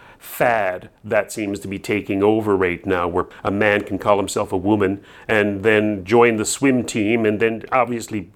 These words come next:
obliterate their records, which, by the way, has been the case. And the, the women, they get up on the, uh, the blocks for their starter's gun, and they're all in tears.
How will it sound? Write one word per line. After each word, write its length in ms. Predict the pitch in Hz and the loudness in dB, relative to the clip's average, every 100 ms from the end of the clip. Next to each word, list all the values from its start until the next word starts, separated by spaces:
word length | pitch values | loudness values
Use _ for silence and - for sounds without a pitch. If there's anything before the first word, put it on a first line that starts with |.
| - - | -20 -4
obliterate 880 | 117 95 95 131 202 175 110 98 95 | -4 -2 0 4 4 4 0 -2 -2
their 160 | 110 95 | -4 -2
records, 640 | 92 135 - 87 92 - | 0 -2 -2 -10 -10 -12
which, 460 | - 107 135 113 123 | -10 -6 -4 -4 0
by 120 | 101 | 0
the 80 | 92 | 0
way, 180 | 98 90 | -2 -2
has 260 | 113 95 | -4 -6
been 220 | 90 95 | -4 -6
the 60 | 90 | -6
case. 360 | - 110 101 - - - - - - - | -4 -2 -2 -8 -20 -20 -20 -20 -20 -4
And 500 | 127 123 131 - - | 0 0 -2 -6 -10
the, 240 | 151 135 | -12 -8
the 140 | 135 139 | -4 -2
women, 540 | 127 196 151 135 170 - | 2 2 2 -2 -4 -4
they 100 | 139 | -4
get 200 | 139 143 | -2 -2
up 200 | 147 147 | -2 0
on 200 | 131 127 | -2 -2
the, 220 | 120 113 | -6 -4
uh, 100 | 110 | -6
the 120 | 104 | -6
blocks 420 | 95 120 139 156 - | -2 2 2 0 -6
for 140 | 139 | -6
their 120 | 110 | -4
starter's 520 | - 147 143 143 123 | -4 2 2 2 -2
gun, 300 | - 110 120 - | -2 -2 -2 -2
and 200 | 151 156 | -2 0
they're 180 | 156 147 | 0 4
all 260 | 160 180 | 2 2
in 160 | 180 160 | 0 -6
tears. 540 | - 170 202 123 95 | -4 -4 -2 -4 -8